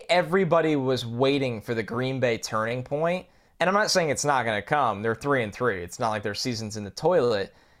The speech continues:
But they just lost to the Giants and the Jets. And now Minnesota has quietly been taking care of business, and they're five and one. So I think they deserve a little bit more attention. At what point,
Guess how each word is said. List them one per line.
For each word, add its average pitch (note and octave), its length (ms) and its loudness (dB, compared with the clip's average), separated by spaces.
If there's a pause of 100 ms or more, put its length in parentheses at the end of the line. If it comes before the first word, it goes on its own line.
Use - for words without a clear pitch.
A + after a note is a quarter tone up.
(160)
But C3+ 100 -6
they F#3 80 -2
just G#3+ 140 -2
lost A3 220 2
to D3 60 -2
the C3+ 60 0
Giants C#3 380 2
and A2+ 100 -6
the G#2 40 -8
Jets. - 460 2
And C#3 100 -2
now C#3 140 2
Minnesota D#3 500 2
has C3 180 4
quietly D3+ 420 4
been B2+ 140 -4
taking B2 260 -2
care B2+ 160 2
of A2 140 -2
business, E3+ 480 2
and B2 120 -6
they're B2+ 100 2
five C3 340 2
and A2 180 -6
one. A#2+ 400 0 (300)
So - 140 2
I C#3+ 40 6
think D3+ 180 0
they E3 100 2
deserve C#3+ 340 2
a A3 40 2
little D#3 180 2
bit A#2+ 120 0
more A2+ 220 0
attention. A2+ 580 -4
At G2 180 -6
what C#3+ 260 0
point, C#3 440 0